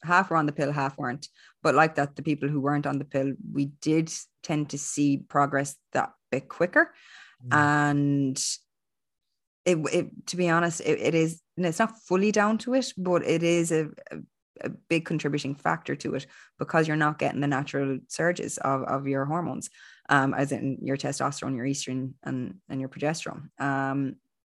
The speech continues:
Speaker 1: then as well, unfortunately, when we're looking at the pill, it's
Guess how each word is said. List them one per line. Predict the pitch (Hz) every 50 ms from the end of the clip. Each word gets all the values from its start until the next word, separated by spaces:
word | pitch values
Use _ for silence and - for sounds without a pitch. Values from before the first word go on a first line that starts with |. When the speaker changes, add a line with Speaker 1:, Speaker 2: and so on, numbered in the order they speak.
| _ _ -
Speaker 1:
then | - 175 185 196
as | 180 180 165
well, | 156 156 156 151 113
unfortunately, | 135 151 147 - - - 160 160 165 160 - - 147 135 - - 139 143
when | 139 139 143
we're | 139 135
looking | 139 143 143 143 - 147 139 131 - - _
at | - 131 127 120 143 147 - - - - _ _ _ _ _ _ _ _ _ _ _ _ _ _ _ _ _ _ _ _ _ _ _ _ _ _ _ _
the | 147 143
pill, | - - - 175 170 156 147 - -
it's | 143 143